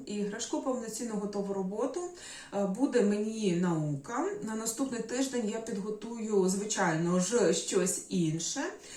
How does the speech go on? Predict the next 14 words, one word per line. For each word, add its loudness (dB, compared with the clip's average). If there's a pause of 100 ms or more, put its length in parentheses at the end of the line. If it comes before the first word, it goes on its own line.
(240)
І 0
вже 4
буду 4
розраховувати 2 (240)
повні 6
моточки 4
пряжі 6
для 0
того, 4
щоб 0
мені, 6
ну, 8 (280)
точно 8
вистачило, 4